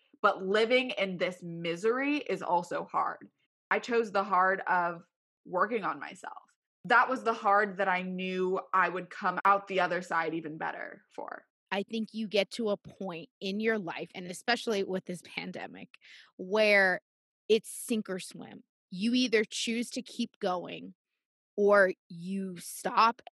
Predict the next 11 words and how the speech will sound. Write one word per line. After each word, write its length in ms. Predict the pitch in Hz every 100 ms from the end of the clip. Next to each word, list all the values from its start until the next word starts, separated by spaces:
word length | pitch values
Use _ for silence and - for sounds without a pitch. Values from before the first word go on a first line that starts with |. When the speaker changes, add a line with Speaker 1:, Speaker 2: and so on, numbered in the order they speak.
| -
Speaker 2:
and, 260 | 202 202 - -
and 220 | 180 175
like 260 | 180 185
you 100 | 196
talked 340 | 180 180 175 226
about, 280 | 214 208 -
your 160 | 175
mental 380 | 175 175 180 180
health 320 | 175 175 180 -
just 360 | - 175 - -
suffers. 540 | 175 170 190 202 214